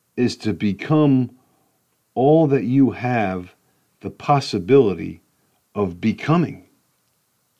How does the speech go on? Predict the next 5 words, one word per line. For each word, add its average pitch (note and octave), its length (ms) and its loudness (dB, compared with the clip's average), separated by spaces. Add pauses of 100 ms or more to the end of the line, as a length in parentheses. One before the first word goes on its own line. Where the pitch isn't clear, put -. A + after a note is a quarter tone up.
(580)
And G#2 120 -6
that F#3 300 -4
feeds E3 480 -4
well A#2 420 0
into A2+ 760 -2